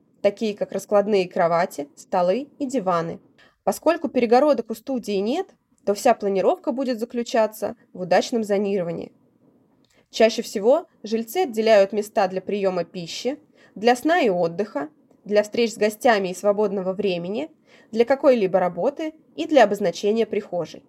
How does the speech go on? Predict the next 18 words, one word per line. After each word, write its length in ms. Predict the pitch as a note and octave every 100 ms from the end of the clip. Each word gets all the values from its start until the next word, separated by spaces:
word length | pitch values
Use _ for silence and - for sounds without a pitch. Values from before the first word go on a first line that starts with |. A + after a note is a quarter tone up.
| _ - -
Обычно 460 | - A3+ E4+ D#4 A3
предпочтение 640 | G#3 G3+ G#3+ - B3+ G#3+ F#3+
отдаётся 460 | F#3+ G3+ C4 -
геометрической 720 | A3+ C4 D4 D4+ C4 - - G#3
планировке, 680 | F#3 F#3+ F#3 F#3 - - - _ _
когда 280 | G3+ G3+
при 140 | G3 F3+
зонировании 600 | F#3 F3 F3+ A#3 C#4+ D4
выделяются 720 | C4+ D4 C#4+ C#4+ C#4 - C4+ - _
несколько 500 | G#3+ G#3 C4 D4+ C#4+
прямоугольных 800 | A3 G#3 F#3+ F3 F#3 D4 D4 - _
или 180 | D#4+ F4
квадратных 560 | A3+ F#3+ F3+ F3+ A3+
секторов. 500 | - G3+ - G3 D#3+ - _ _ _ _ _
Чтобы 340 | - A#3+ C4
визуально 480 | B3 A#3+ C#4 A3+ G3
расширить 480 | F#3+ - A#3+ F#3+ -
студию, 540 | - D#4+ G4+ G3+ G3+